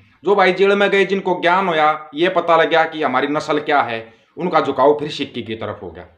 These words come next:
जिनको कि लोग बार बार टारगेट करते हैं उनका झुकाव सिक्की की तरफ हो गया। फिर कुदरत है ना, कुदरत की लाठी में आवाज़ नहीं होती। फिर कु-, किसान कमेरे वर्ग को फिर छेड़ा गया, कुदरत ने फिर अपनी लाठी चलाई। किसान का मेरा वर्ग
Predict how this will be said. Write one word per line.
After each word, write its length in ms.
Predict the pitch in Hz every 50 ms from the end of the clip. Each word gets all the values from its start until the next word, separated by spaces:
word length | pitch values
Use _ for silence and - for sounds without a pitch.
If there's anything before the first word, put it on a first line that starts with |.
| _ _ _ _ _ _ _ -
जिनको 280 | 127 160 170 - 170
कि 100 | 156 143
लोग 220 | 156 147 151 143 135
बार 160 | 151 143 143
बार 140 | 143 139 135
टारगेट 400 | - 127 120 117 110 117 110 -
करते 340 | - 101 87 - - 95 85
हैं 160 | 80 80 - _ _ _ _ _ _ _ _ _
उनका 260 | - 202 247 233 233 226
झुकाव 300 | 190 190 175 190 208 202
सिक्की 280 | 208 196 - - 202
की 80 | 185 214
तरफ 240 | 214 220 220 - 190
हो 80 | 180
गया। 120 | 185 202 202
फिर 220 | 196 202 214 214 214 - - _ _ _ _ _ _ _ _ _
कुदरत 260 | - 214 214 262 285 269
है 80 | 220 185
ना, 440 | 180 208 190 143 104 - - _ _
कुदरत 300 | - 175 185 220 214 220 -
की 60 | 220
लाठी 280 | 202 196 190 - 196
में 100 | 196 190
आवाज़ 280 | 185 185 185 190 190 190
नहीं 120 | 165 147
होती। 380 | 127 101 92 - 107 98 - - _ _ _ _ _ _ _ _ _ _ _ -
फिर 240 | 208 220 - - -
कु-, 260 | 220 233 220 226 -
किसान 300 | 226 220 240 226 226 226
कमेरे 300 | 226 226 220 226 220 226
वर्ग 240 | 220 226 226 226 226
को 100 | 233 226
फिर 200 | 226 - 240 247
छेड़ा 340 | - - 180 165 165 165 170
गया, 240 | 170 170 175 175 170 - - - _ _ _
कुदरत 280 | 180 196 185 220 220 220
ने 120 | 220 226
फिर 200 | 220 220 214 214
अपनी 200 | 214 214 202 202
लाठी 260 | 190 185 175 180 180
चलाई। 340 | 175 - 156 143 123 110 98 - - - _ _ _ _ _ _ _ _
किसान 260 | - 147 - 185 196 190
का 120 | 185 180
मेरा 220 | 185 185 180 180
वर्ग 260 | 175 175 175 170 170